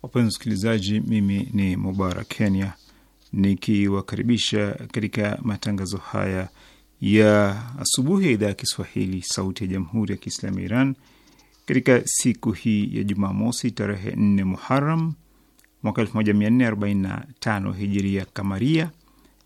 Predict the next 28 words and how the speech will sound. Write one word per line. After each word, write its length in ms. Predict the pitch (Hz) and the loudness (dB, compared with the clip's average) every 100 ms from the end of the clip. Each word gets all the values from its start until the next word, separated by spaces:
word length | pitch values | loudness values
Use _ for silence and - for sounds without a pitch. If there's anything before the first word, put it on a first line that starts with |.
| - | -6
inasadifiana 680 | 113 104 120 113 - 120 110 | -2 0 2 0 2 2 4
na 100 | 107 | 2
ishirini 220 | - 107 | 2 0
na 60 | 104 | 2
mbili 240 | 98 95 | 0 0
Julai 360 | 95 95 107 123 | 0 0 0 0
elfu 240 | 117 - | -4 -2
mbili 280 | 104 98 95 | 0 2 0
ishirini 520 | 110 - 101 101 98 | -4 -4 -2 0 0
na 220 | 98 98 98 | 0 -2 -4
tatu 460 | - 101 - - | -4 -6 -6 -10
Miladia. 580 | 98 87 90 - 95 - - _ _ _ _ _ _ - | -8 -6 -8 -2 -2 -2 -10 _ _ _ _ _ _ -12
Wapenzi 140 | 156 165 | 2 4
wasikilizaji, 520 | - 95 90 90 104 | 4 2 -4 -4 -6
tulioandalieni 840 | - 127 107 92 92 87 90 92 98 | -2 4 4 4 0 0 2 2 0
siku 200 | - 98 | -2 -2
hii 280 | 110 143 180 - - _ _ - | 0 -2 -4 -16 -20 _ _ -4
ni 420 | 101 110 110 143 | 4 6 6 2
taarifa 580 | - 127 107 107 - 107 | 2 2 4 2 0 -4
ya 60 | |
habari 440 | 90 104 95 90 87 | -2 0 0 0 -2
za 140 | 85 | -2
dunia, 360 | 85 104 123 123 - _ _ - - _ _ | 2 6 6 4 -6 _ _ -20 -20 _ _
itafuatiwa 420 | - 131 127 160 165 | 0 2 2 4 6
na 80 | |
uchambuzi 360 | 117 - 98 92 | 6 4 2 0
wa 60 | 90 | -2
kisiasa, 580 | 95 - 110 - 123 | -2 0 0 0 -2